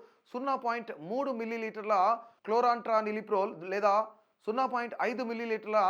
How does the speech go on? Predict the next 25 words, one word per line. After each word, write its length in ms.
టెట్రానిలిప్రోల్ 840
మందును 300
లీటర్ 340
నీటికి 340
కలిపి 280
పిచికారీ 480
చేయాలి. 280
బ్యాక్టీరియా 460
ఆకు 180
ఎండు 220
తెగులు. 240
ఈ 20
తెగులు 260
తేమతో 320
ఎక్కువగా 440
ఉన్న 120
వాతావరణంలో 600
వేగంగా 480
వ్యాపిస్తుంది. 500
దీని 320
నివారణకు 460
నత్రజని 500
ఎరువులు 300
వాడటం 320
తాత్కాలికంగా 720